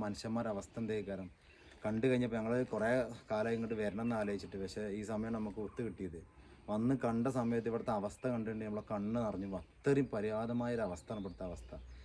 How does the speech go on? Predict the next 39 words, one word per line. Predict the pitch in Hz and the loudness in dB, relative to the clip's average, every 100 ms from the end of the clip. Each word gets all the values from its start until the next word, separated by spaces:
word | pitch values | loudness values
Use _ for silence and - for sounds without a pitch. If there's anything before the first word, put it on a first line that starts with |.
| - - | -18 -12
ഇവിടെ | - 98 | -6 -2
നാട്ടുകാർ | 95 107 107 107 | 0 0 -2 -2
എങ്ങനെയാണ് | 104 107 104 98 | 0 0 -2 0
ഏതാ | 104 | 0
അറിയുക, | 101 95 | -2 -4
കുറേയൊക്കെ | 95 104 113 | -4 -2 -2
നമ്മൾ | 110 104 | -2 -2
കണ്ടു, | 107 101 104 | -2 -2 -2
കുറേ | 101 101 | -2 -2
ആൾക്കാരോട് | 95 101 101 101 | -2 -4 -4 -6
സംസാരിച്ചു. | 92 98 98 92 110 - - - - - - - 151 135 113 | -4 -4 -4 -6 -10 -10 -18 -20 -20 -20 -8 2 4 4 0
ഇവിടുത്തെ | 101 104 110 | -4 -2 -2
എടുക്കുന്ന | 95 117 110 | 0 0 0
അവസ്ഥയാണ്. | 101 - 113 101 | -2 -2 -4 -2
ഇപ്പോൾ | 104 | -2
നമ്മൾ | 104 110 | -2 -2
ആ | 107 | -2
പറഞ്ഞ | 104 113 110 | -2 -2 -4
ആ | - | -4
സ്കൂളാണ് | 107 117 117 | 0 2 0
നിൽക്കുന്നത്. | 107 107 | -2 -2
അപ്പോൾ | 101 | -2
അവിടെ | 98 104 | -2 0
അങ്ങനെ | 107 98 | -2 -2
കാണേണ്ട | 92 98 | -4 -4
ആ | 95 | -6
സ്കൂൾ, | - 98 92 - - - - | -6 -6 -6 -12 -16 -16 -12
അതിൻ്റെ | - 107 | -4 -2
അവസ്ഥ | 101 - 117 | -2 -4 -6
നമ്മൾ | 117 110 | -4 -2
കണ്ടു | 110 117 | 0 0
കഴിഞ്ഞാൽ | 110 110 110 117 - - - - - - | 0 0 0 -2 -4 -12 -16 -16 -16 -2
അത്രയും | - 147 151 127 - - - - - 107 | 4 8 6 4 -8 -14 -14 -14 -2 4
ഒരു | 120 123 92 - - 95 | 8 8 4 -6 -2 0
അവസ്ഥയിലാണ് | 101 - 117 117 104 | 0 4 6 6 6
കിടക്കേണ്ടത്. | 98 - 98 90 - - - - - | 2 2 0 0 -4 -18 -20 -20 -2
അതുകൊണ്ട് | 104 107 110 | 2 4 4
നിങ്ങൾ | 110 110 107 - - - - - - - | 4 2 -2 -10 -20 -20 -20 -20 -14 -12
എത്രയോ | - 98 101 | -2 4 4